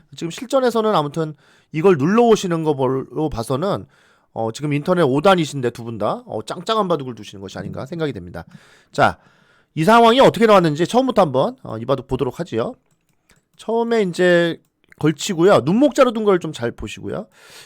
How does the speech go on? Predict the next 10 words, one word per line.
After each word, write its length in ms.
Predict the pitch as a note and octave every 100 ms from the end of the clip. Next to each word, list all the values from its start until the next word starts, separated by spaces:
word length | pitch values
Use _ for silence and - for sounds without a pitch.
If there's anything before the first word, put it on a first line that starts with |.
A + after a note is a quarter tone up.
| -
이게 160 | E3
눈목자일 840 | D#3 F#3+ C4 A#3 D4 C4+ C4+ A#3+ G3+
때는 220 | A#3 A#3+
여기를 240 | E3+ G3
붙이는 380 | - C#3 - G3
거는 200 | F#3+ F#3
좋지가 320 | E3 A#2 -
않아요. 360 | F2 C2+ - G2
그 120 | -
이유는, 580 | C3 C#3 D#3 F#3 A#2+ F2